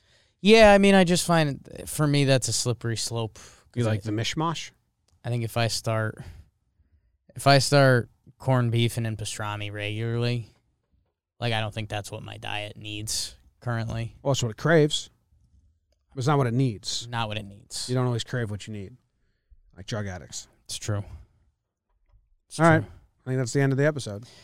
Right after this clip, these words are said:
Speaker 2: And now we've talked about Thurman Munson.
Speaker 1: During the player strike in seventy-two, Munson and a bunch of Yankees would practice in Macomb Stamp Park.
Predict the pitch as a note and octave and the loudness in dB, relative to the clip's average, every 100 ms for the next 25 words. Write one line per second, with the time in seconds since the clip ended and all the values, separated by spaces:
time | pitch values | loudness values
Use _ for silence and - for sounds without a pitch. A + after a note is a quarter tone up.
0 | _ _ _ _ _ B2 B2+ C3 C#3+ C3 | _ _ _ _ _ -2 2 2 2 2
1 | C#3+ B2+ C3+ C#3 D3 C3+ A#2 B2 B2 - | 2 0 0 0 0 -4 -2 0 0 2
2 | C3 C3 C3 - B2+ A#2+ A2 A#2+ A#2 A2 | 4 4 4 2 2 2 -2 -2 -2 -2
3 | - A#2+ A#2 A2+ A#2+ A#2+ - A#2 A2 G#2 | -2 0 0 0 0 0 -2 -2 -2 -2
4 | A2 - A2 A2 A2+ A2 G#2 - A2 G#2+ | -4 -2 -4 -4 -4 -6 -6 -2 -2 0
5 | A#2 A2 G#2+ G#2+ G#2 - G#2+ - G#2 G#2 | -2 -4 -4 -4 -4 -4 -8 -8 -10 -2
6 | - A#2+ A#2 - | 2 2 0 -4